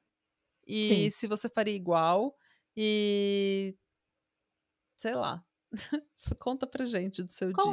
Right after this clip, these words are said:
Speaker 1: dia.
Speaker 2: conte sua
Speaker 1: Qualquer
Speaker 2: opinião,
Speaker 1: coisa.
Speaker 2: conta pra
Speaker 1: Sua
Speaker 2: gente.
Speaker 1: opinião, sua opinião, da, o que que você achou dessa cor? <laughs>
Speaker 2: Você acha que a
Speaker 1: Deste
Speaker 2: cortina da
Speaker 1: rosa
Speaker 2: Nath é, é,
Speaker 1: envelhecido?
Speaker 2: é rosa ou é nude?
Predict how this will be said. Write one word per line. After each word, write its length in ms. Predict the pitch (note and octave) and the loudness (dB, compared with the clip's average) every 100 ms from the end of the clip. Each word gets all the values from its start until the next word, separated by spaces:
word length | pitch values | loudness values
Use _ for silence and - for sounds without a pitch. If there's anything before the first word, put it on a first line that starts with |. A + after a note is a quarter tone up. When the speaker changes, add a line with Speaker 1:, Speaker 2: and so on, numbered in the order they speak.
| F4 | 2
Speaker 1:
dia. 100 | D4 | 2
Speaker 2:
conte 300 | F4 G4 F4 | 2 0 0
sua 140 | F#4 | 0
Speaker 1:
Qualquer 140 | D#4+ D4+ | 4 4
Speaker 2:
opinião, 340 | C4 F#3 E3 | 6 6 6
Speaker 1:
coisa. 140 | F#3 | 4
Speaker 2:
conta 140 | D#4 E4+ | 0 0
pra 120 | D4+ | 0
Speaker 1:
Sua 120 | A3 F3+ | 2 4
Speaker 2:
gente. 100 | E3 | 4
Speaker 1:
opinião, 560 | F3+ A#3 A3+ A#3 A#3 C4 - - _ | 4 4 4 2 -2 -8 -20 -20 _
sua 140 | - A#3 | -6 -4
opinião, 1000 | - A#3 A3 G#3+ G#3+ G#3+ G#3+ G#3+ G#3 G3+ - _ | -4 -2 2 4 4 2 0 -2 -2 -4 -12 _
da, 220 | - F#3 F#3+ | 2 4 4
o 80 | G3 _ _ _ _ _ - | -2 _ _ _ _ _ -12
que 120 | A3 | -10
que 80 | G#3+ | -2
você 220 | G#3+ A3 | 2 2
achou 280 | G#3 - G3+ | 2 2 0
dessa 260 | F#3+ - | 0 0
cor? 520 | G#3 - G3+ G3 G3 G#3+ _ _ _ _ _ - | -2 0 2 4 4 2 _ _ _ _ _ -8
<laughs> 760 | - D#4+ - - E4+ - - | -2 -4 -2 -8 -8 -10 -2
Speaker 2:
Você 240 | F4 - | 0 6
acha 300 | F4+ F#4 - | 8 8 6
que 80 | F4+ | 8
a 20 | E4+ | 10
Speaker 1:
Deste 80 | |
Speaker 2:
cortina 300 | E4+ D4 E4+ | 12 12 12
da 120 | E4+ E4+ | 12 12
Speaker 1:
rosa 40 | |
Speaker 2:
Nath 380 | D4+ C4+ A#3+ A3 | 12 12 12 10
é, 140 | G3+ A#3+ | 8 8
é, 240 | A3 B3 | 10 8
Speaker 1:
envelhecido? 440 | A3+ G#3 G3+ F#3+ G3 | 6 2 -2 0 2
Speaker 2:
é 160 | D4+ | 4
rosa 440 | D4 C4+ D#4+ E4+ D#4+ | 8 10 12 10 8
ou 40 | |
é 120 | D#4+ D4 | 6 6
nude? 520 | C4 G#3+ F3+ D#3+ | 4 4 2 -2